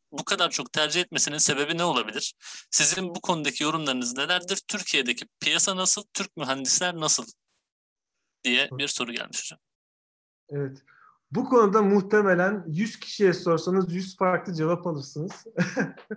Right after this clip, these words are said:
Speaker 2: Em, ben kendi fikrimi aktarayım. Ee, bir kere yurt dışına geç bile kaldık çıkmakta.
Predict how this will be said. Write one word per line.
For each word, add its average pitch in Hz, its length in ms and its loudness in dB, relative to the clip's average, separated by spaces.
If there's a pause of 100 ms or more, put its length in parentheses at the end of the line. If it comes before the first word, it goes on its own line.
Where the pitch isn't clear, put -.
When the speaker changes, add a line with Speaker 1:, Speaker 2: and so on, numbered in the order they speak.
(720)
Speaker 2:
Em, 185 640 4
ben 214 480 4
kendi 208 260 4
fikrimi 214 380 -2
aktarayım. 185 640 0 (200)
Ee, 180 280 -2
bir 269 100 0
kere 285 200 2
yurt 269 380 2
dışına 185 600 0 (640)
geç 233 280 0
bile 190 160 6
kaldık 156 460 2 (220)
çıkmakta. 147 760 -4